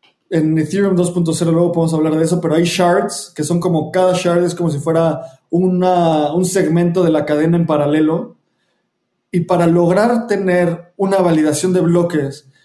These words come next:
en diferentes niveles o en diferentes,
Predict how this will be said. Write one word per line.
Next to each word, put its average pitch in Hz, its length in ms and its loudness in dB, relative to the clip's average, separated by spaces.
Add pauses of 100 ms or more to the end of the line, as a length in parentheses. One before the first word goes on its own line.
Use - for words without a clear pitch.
(140)
en 165 160 2
diferentes 196 1080 0 (340)
niveles 165 540 2
o 156 60 0
en 151 60 -2
diferentes, 170 1080 -2